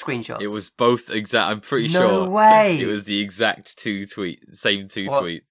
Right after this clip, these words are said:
Speaker 1: I mean,
Speaker 2: Incredible.
Speaker 1: take that as, take that as a compliment that, um, that I, uh, yeah, obviously I
Speaker 2: <laughs>
Speaker 1: fully agree with your tweet.
Speaker 2: <laughs>
Speaker 1: Uh,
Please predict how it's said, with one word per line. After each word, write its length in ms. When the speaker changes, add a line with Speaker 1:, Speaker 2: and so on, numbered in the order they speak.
Speaker 1:
I 100
mean, 360
Speaker 2:
Incredible. 440
Speaker 1:
take 80
that 160
as, 140
take 340
that 140
as 80
a 60
compliment 680
that, 240
um, 380
that 100
I, 200
uh, 240
yeah, 300
obviously 280
I 400
Speaker 2:
<laughs> 80
Speaker 1:
fully 380
agree 420
with 180
your 160
tweet. 540
Speaker 2:
<laughs> 40
Speaker 1:
Uh, 380